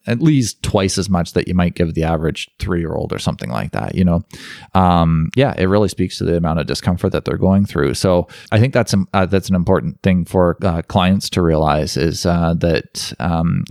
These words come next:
pain can be a component of it. And so administering some, uh, non-steroidals, uh, in, you know, around that time, uh, probably does make good sense. I had another horse that, uh, I couldn't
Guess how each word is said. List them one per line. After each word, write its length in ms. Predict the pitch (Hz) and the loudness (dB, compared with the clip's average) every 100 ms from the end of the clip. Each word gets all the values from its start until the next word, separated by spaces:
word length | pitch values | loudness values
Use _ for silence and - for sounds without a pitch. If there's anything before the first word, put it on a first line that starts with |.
| - | 0
pain 240 | 101 101 | 2 2
can 240 | 98 95 87 | 2 0 2
be 160 | 85 | 2
a 100 | 78 | 0
component 560 | - - 87 98 95 92 | -2 -4 0 2 2 0
of 160 | 80 87 | -2 0
it. 220 | 87 87 | -2 -2
And 360 | 85 85 85 | -2 0 -2
so 320 | - 92 87 - | 0 0 2 0
administering 760 | 87 92 92 - 98 90 87 | 0 2 2 0 0 2 0
some, 600 | 92 98 90 87 87 87 - | 0 0 4 4 4 2 -2
uh, 480 | 98 87 82 80 80 | 0 2 2 2 2
non-steroidals, 960 | 92 92 87 - 78 90 87 85 - - 95 | 2 2 0 0 2 4 4 2 -2 -6 0
uh, 260 | 85 80 - | 0 0 -2
in, 160 | 73 - _ _ | -6 -8 _ _
you 180 | - 92 | -8 -2
know, 140 | 82 - | 0 0
around 360 | 92 90 87 87 | 0 2 2 4
that 220 | 85 - | 2 0
time, 420 | - 92 87 85 - - - - | 0 2 2 2 -2 -18 -20 -8
uh, 340 | - 80 78 - | -2 0 0 -2
probably 340 | - 92 95 | -2 0 0
does 320 | 85 76 87 90 | 0 0 2 2
make 400 | 82 - - - | 0 -2 -12 -4
good 180 | 90 80 | -4 -2
sense. 300 | 87 85 - | -2 -2 0
I 100 | 107 | 2
had 160 | 131 | 2
another 300 | 123 104 113 | 4 4 2
horse 300 | 95 95 - | 2 0 0
that, 280 | - 92 82 - _ - - - | 0 0 0 -6 _ -20 -20 -6
uh, 320 | - 78 76 - - | -2 0 -2 -4 -2
I 180 | 87 85 | 0 -2
couldn't 760 | - 104 90 87 - - | 0 2 4 2 0 -10